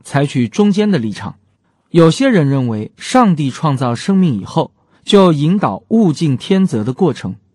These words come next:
使简单的生命发展出各式各样的复杂生命。在这个观点中，上帝的角色是一种由上而下的控制因子，并不违反进化的过程。也有一些中间立场的人认为，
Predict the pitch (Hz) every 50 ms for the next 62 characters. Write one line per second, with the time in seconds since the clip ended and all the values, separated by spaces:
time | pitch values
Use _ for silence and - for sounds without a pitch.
0 | _ _ _ _ _ _ - - - 147 156 170 175 165 - 160 131 113 117 127
1 | 196 220 214 180 139 - - 127 120 123 113 101 - _ _ _ _ _ _ _
2 | - 185 175 175 156 135 113 110 - 160 151 151 147 - 247 247 196 151 - 143
3 | 131 117 147 135 127 123 117 110 107 110 104 - - - - 185 160 135 - 117
4 | 101 98 101 - 117 104 104 104 95 - _ _ _ _ _ _ _ _ _ _
5 | _ - - 165 156 147 147 - - 240 202 143 120 - 131 120 120 120 113 98
6 | 92 107 104 101 98 _ _ _ _ _ - - - 254 247 220 175 165 143 127
7 | 113 - 117 110 110 - - 123 110 - _ _ _ _ _ - - 170 170 170
8 | 165 139 - 131 113 107 - _ - 131 127 131 151 180 180 - - 220 175 123
9 | - _ 110 117 117 127 - - - 233 208 160 - 117 - - 139 127 113 117
10 | 117 113 135 160 170 165 - 107 - _ _ _ _ _ _ _ - 254 233 175
11 | 147 127 117 117 117 113 - 123 98 - - - - 143 131 120 123 117 110 92
12 | 98 - 127 113 98 - - 90 82 - _ _ _ _ _ _ _ _ _ _
13 | - 185 226 277 285 254 202 170 160 170 190 175 - 190 180 180 170 - 233 240
14 | 240 214 240 226 226 226 226 175 - - 120 107 110 110 107 104 104 113 113 110
15 | 101 95 90 85